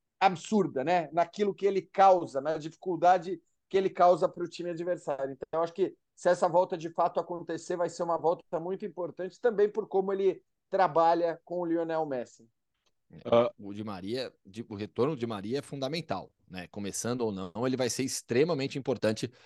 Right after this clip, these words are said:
Speaker 2: pra seleção argentina. Ele é um fator de desequilíbrio pra Argentina, um jogador de velocidade, de um contra um. Ele consegue gerar desequilíbrio, ainda mais contra um time tão organizado como é a seleção croata.
Speaker 3: Quarto da tarde,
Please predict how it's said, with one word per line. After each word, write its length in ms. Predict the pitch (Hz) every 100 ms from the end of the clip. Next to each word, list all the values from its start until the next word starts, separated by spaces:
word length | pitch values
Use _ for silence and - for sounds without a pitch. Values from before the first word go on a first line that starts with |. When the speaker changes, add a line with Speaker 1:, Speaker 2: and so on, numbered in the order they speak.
| _ -
Speaker 2:
pra 140 | 117
seleção 400 | - 120 110 117
argentina. 680 | 113 104 104 - - 117 123 139
Ele 240 | 160 170
é 80 | 185
um 80 | 214
fator 320 | 151 - 131
de 160 | 113
desequilíbrio 560 | 110 107 - 110 107 98
pra 140 | - 104
Argentina, 500 | 98 98 - 90 76
um 100 | 92
jogador 260 | 98 123
de 80 | 117
velocidade, 560 | 110 117 - 139 135 98
de 80 | 101
um 60 |
contra 360 | - 117 131 123
um. 220 | 120 127 - _ - -
Ele 160 | 117 - -
consegue 480 | 156 - 170 185
gerar 320 | 170 160 151 151
desequilíbrio, 640 | 127 135 - 127 139 147
ainda 140 | 147
mais 200 | 123 139
contra 240 | - 151 147
um 40 |
time 200 | - 151
tão 220 | - 160
organizado 760 | 175 165 160 143 110 123 139 143 _ _
como 240 | - 147
é 40 | 131
a 40 |
seleção 460 | 123 - 139 127 131
croata. 440 | 156 110 - 80 _ _ _ _ _ _ _ _
Speaker 3:
Quarto 300 | 165 185 180
da 120 | 165
tarde, 360 | 143 98 85